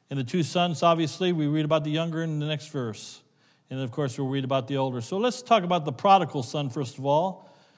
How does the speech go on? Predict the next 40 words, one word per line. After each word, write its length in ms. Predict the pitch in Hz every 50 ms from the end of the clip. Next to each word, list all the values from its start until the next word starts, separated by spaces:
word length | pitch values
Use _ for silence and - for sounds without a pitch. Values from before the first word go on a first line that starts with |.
| _ _ _ _ -
The 80 | - 139
prodigal 440 | - 220 233 226 208 - - 165
son, 500 | 131 - - 160 156 160 180 202 202 196 185 - - _ _ _ _ _ _ _ _ -
verses 400 | 139 165 185 170 - 170 135 123
eleven 400 | 151 151 160 180 185 185 185 165
through, 520 | - - 175 170 170 165 156 147 143 143 - - - - _ _ -
or 60 | 143
verses 400 | 139 160 175 151 - 156 139 117
twelve 320 | - - - 190 190 170 -
through 100 | 170 165
nineteen, 440 | 165 175 175 170 - - 190 180 160
rather, 260 | 156 151 151 156 160
we 140 | 151 151 151
read 240 | 156 165 165 151
the, 200 | 143 151 143 139 139 156
in 120 | 151 147
details 460 | 143 185 175 - 170 156 151 147 - -
about 260 | 143 156 156 139 -
the 60 | -
prodigal 500 | - - 156 151 135 123 113 - 135 117
son, 580 | - - - - 170 156 143 127 120 123 131 120 - - - _ _ -
or 120 | 143 139
the 100 | 135 135
younger 300 | 139 156 185 185 170 143
son, 240 | 123 - - 143 135
as 140 | 123 120 -
he's 240 | 139 131 117 117 -
called. 540 | - - 135 131 135 139 156 156 - - - - - _ _ -
Notice 320 | - 202 220 214 180 - -
with 140 | 196 180
me 220 | 170 180 180 175 165
as 160 | 156 135 -
we 80 | 160 143
begin, 420 | 139 139 127 170 190 185 165 147
verse 220 | 143 170 156 -
number 160 | 170 160 147 123
twelve. 580 | 117 - 175 170 160 147 139 135 123 - - - - - - _ _ _ _ _
The 60 | -
Bible 240 | - 170 175 175 156
says, 540 | - - 180 170 165 147 - - - -